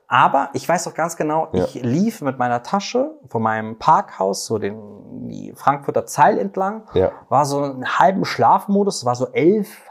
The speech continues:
Speaker 1: halb zwölf. So, äh, äh, äh, und sie so, okay, Traffic. Und das ist ein Studio, wo nie Traffic war.
Speaker 2: Ja,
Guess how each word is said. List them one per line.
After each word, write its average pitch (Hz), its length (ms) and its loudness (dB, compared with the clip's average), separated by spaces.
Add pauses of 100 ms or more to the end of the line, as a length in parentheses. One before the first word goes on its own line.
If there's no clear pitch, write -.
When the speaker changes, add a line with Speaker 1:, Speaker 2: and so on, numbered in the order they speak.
Speaker 1:
halb 131 220 -2
zwölf. 160 480 0 (720)
So, 123 60 0
äh, 147 260 2
äh, 139 460 0
äh, - 20 0
und 120 200 -6
sie 107 160 -4
so, - 240 -4 (680)
okay, 127 240 0
Traffic. - 440 2
Und 107 100 -10
das 120 120 -6
ist 165 160 -4
ein 135 80 -2
Studio, 190 460 2
wo 151 140 2
nie 180 280 2
Traffic 175 420 0
war. - 340 4
Speaker 2:
Ja, 95 160 2